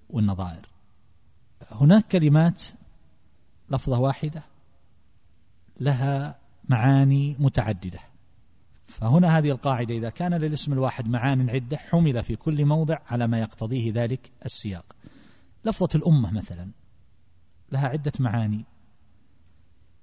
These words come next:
ففي قوله تعالى: "وجد عليه أمة من الناس يسقون"،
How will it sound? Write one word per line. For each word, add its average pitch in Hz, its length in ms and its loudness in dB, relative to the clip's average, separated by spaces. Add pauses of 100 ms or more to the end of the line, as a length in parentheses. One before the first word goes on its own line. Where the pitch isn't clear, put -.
(720)
ففي 147 220 0
قوله 233 360 2
تعالى: 135 420 2
"وجد 170 480 4
عليه 151 720 4
أمة 202 380 8
من 165 260 6
الناس 139 380 4 (680)
يسقون"، 127 540 0